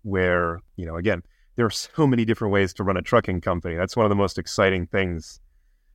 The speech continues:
about this industry. You could look at two fleets that have the same number of trucks that run the same exact lanes, that have the, you know, that are carrying the same <laughs> exact stuff, and their structures could be as different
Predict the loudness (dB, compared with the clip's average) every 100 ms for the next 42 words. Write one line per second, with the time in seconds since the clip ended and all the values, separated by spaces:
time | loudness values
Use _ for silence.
0 | _ 4 4 4 0 2 2 0 -4 -6
1 | -4 -4 -2 0 -2 -6 -2 0 0 -2
2 | -8 _ _ _ 2 2 2 -10 -14 -12
3 | 0 0 0 -2 2 2 4 2 -2 2
4 | 2 2 -8 -4 -2 -2 -2 0 0 2
5 | 4 4 4 2 2 2 -4 -4 -4 -2
6 | -2 -2 -4 _ -20 -20 _ _ -4 -2
7 | -4 -4 -2 -2 2 4 4 2 -2 -4
8 | -2 0 -2 -4 -12 -4 -4 -4 _ _
9 | _ _ _ _ -8 2 2 2 -4 _
10 | _ _ _ _ -2 2 2 2 -2 -8
11 | -2 2 2 0 0 0 0 -2 0 -2
12 | -6 -16 -6 -4 -2 0 0 0 -2 -4
13 | -8 -18 -20 _ _ _ 2 2 2 2
14 | 2 0